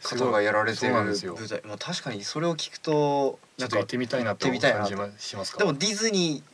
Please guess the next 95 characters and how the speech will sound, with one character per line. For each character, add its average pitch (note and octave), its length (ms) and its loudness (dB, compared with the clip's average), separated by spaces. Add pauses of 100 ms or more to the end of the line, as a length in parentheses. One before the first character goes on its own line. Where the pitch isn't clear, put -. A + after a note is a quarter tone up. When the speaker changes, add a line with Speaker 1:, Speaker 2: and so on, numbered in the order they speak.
(140)
Speaker 1:
ー - 60 -4
は - 160 8
デ C#3+ 140 -4
ィ C3+ 40 0
ズ B2+ 120 -2
ニ B2+ 80 -2
ー - 40 -2
だ A#2+ 100 2
け E3 80 -4
ど、 D#3+ 80 -2
今 D#3 200 -4
回 G2+ 160 4
は G2+ 100 0
そ - 120 -6
の G2 60 -6
Speaker 2:
あ、 G#2+ 180 0
全 B2+ 100 0
然 B2+ 100 0
違 - 40 0
い - 20 0
ま - 60 2
す。 - 40 0
Speaker 1:
般 - 20 0
若 - 100 -2
心 B2 80 -4
経 A2+ 120 -6
な G#2+ 120 -6
ん A2 100 -8
で、 F3+ 180 2 (180)
Speaker 2:
は - 80 -6
い。 - 20 -2
Speaker 1:
や - 40 -4
っ - 40 0
ぱ A2+ 160 10
ち - 80 2
ょ - 20 4
っ G3+ 40 0
と B2+ 100 0
テ F3 220 4
イ F3 60 2
ス E3+ 100 -2
ト F3 100 0
が D#3+ 100 4
違 D3+ 140 -4 (120)
う D#3 40 -4
か F3+ 140 0
ら、 G3 120 4
そ E3+ 140 4
れ D3+ 60 6
も D3 120 0
Speaker 2:
そ C3 120 2
う G#2+ 40 0
で G2 60 -2
す - 140 -12
ね。 G2+ 200 -4
Speaker 1:
違 E3 240 6
い D#3 40 2
も D3+ 100 -2
含 D3+ 240 -6
め G2+ 80 -6
て。 - 260 -14 (180)
Speaker 2:
ち - 80 -10
ょ - 40 -4
っ - 20 -8
と - 60 -8
正 C#3+ 100 -8
直、 C3+ 180 -10
し - 280 -8
ょ-、 F#3 180 2
想 G3+ 220 4
像 F#3+ 160 6
が F3 100 4
で D3+ 100 0
き D3 120 -4
な - 80 2
い - 60 -6
と F#2+ 100 -6
い F#2 80 0
う F#3 60 -6
点 - 20 -6
で G#2 60 -4
Speaker 1:
あ - 0 -
あ、 - 20 -4
確 G2 80 -4
か G2 40 0
に。 F#2+ 60 -2
Speaker 2:
す - 140 -6
ご G3+ 80 -4
い - 20 -2
面 F#2 220 -4
白 G2+ 220 -2
い F2+ 60 -6
な F2 260 -4
っ - 20 -10
て - 360 -8